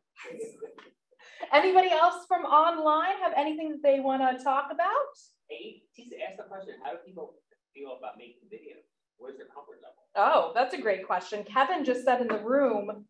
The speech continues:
Speaker 2: "What is everybody's comfort level of making videos?"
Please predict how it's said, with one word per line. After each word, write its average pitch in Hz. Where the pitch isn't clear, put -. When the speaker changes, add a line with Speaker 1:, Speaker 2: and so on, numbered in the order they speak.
Speaker 2:
"What 247
is -
everybody's 415
comfort 285
level 180
of 170
making 226
videos?" -